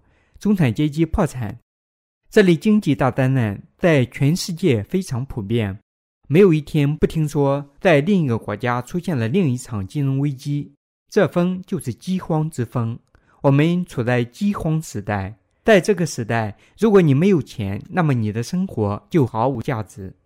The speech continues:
在不远的将来，随这股饥饿之风而来的是苦难之风的盛行。神会暂时控制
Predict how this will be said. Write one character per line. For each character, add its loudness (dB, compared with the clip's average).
在 4
不 0
远 0
的 -6
将 -4
来， -6
随 4
这 6
股 0
饥 -4
饿 6
之 -2
风 0
而 2
来 2
的 -2
是 -2
苦 -8
难 -2
之 -6
风 -4
的 -2
盛 -6
行。 -10
神 2
会 6
暂 0
时 -2
控 0
制 -2